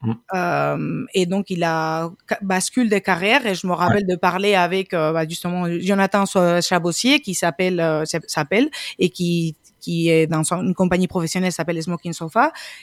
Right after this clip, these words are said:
Speaker 2: et lui, il disait que ça lui manquait de coder, mais bon, quand finalement,
Speaker 1: Mm.
Speaker 2: ça, il
Speaker 1: Ouais.
Speaker 2: te-, il devait choisir à un moment donné, il a basculé vers, euh, une professionnalisation de, dans l'impro,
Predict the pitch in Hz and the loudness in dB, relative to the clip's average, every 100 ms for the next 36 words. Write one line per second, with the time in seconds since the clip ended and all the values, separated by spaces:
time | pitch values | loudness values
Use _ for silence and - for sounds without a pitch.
0 | - 190 180 180 220 277 311 - 196 180 | -6 -2 -2 -2 -2 -2 -2 -8 -10 -10
1 | 175 170 170 226 233 190 180 170 180 190 | -10 -10 -4 -2 -2 -4 -4 -4 -4 -6
2 | 175 - 233 277 214 175 190 196 165 160 | -4 4 4 4 0 -2 -4 -4 -6 -8
3 | 180 170 185 214 - 170 160 156 - - | -6 -6 2 4 4 2 -4 -6 -10 -20
4 | - - 123 120 214 202 226 214 196 196 | -20 -4 0 2 2 0 2 4 4 2
5 | 202 208 196 190 180 180 180 185 269 330 | 0 0 2 0 0 -2 0 0 2 2
6 | 226 180 180 180 180 175 214 - 208 196 | 0 -2 -4 0 0 4 2 2 0 2
7 | 190 170 202 214 - 170 170 175 190 208 | 0 0 0 0 0 0 2 0 -2 -2
8 | 196 190 196 190 185 185 214 214 175 165 | -2 0 -2 -2 -2 -2 0 -2 0 0
9 | 160 160 160 160 165 165 160 - 269 349 | 2 2 0 0 -2 0 -2 2 4 2